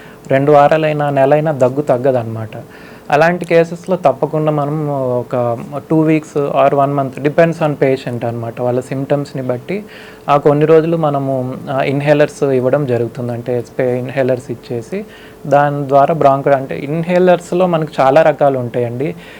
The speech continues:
ఆ, ఇన్హేలర్స్లో మనకు షార్ట్ యాక్టింగ్ అని, లాంగ్ యాక్టింగ్ అనేసి,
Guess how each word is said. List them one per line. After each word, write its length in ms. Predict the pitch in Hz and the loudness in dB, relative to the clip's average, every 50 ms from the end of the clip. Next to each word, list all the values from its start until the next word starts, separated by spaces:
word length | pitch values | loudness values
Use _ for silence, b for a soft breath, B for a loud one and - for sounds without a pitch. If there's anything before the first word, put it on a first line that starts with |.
| B B B - | B B B -4
ఆ, 400 | - 135 135 135 131 131 131 127 127 131 135 131 131 - - - - - - | -2 0 0 2 2 2 2 0 0 -4 -4 -4 -4 -4 -4 -6 -8 -10 -10
ఇన్హేలర్స్లో 680 | - 139 143 147 151 160 156 160 156 147 147 - - 147 | -8 -6 -4 -2 0 2 4 4 2 2 0 -2 -2 -2
మనకు 280 | 147 151 143 143 - 147 | 0 0 -2 -2 -2 -2
షార్ట్ 340 | - - 147 135 135 131 139 | 0 2 4 4 4 4 2
యాక్టింగ్ 320 | 135 131 131 - 143 135 | 0 0 -2 -6 -6 -4
అని, 200 | 131 127 127 131 | -4 -4 -2 -2
లాంగ్ 320 | 127 127 123 123 123 127 | 0 0 0 0 0 0
యాక్టింగ్ 360 | 131 127 123 123 - 139 123 123 | -2 -2 -2 -4 -6 -6 -6 -4
అనేసి, 540 | 123 120 120 120 120 - 131 123 127 131 | -4 -4 -4 -6 -8 -8 -8 -8 -6 -6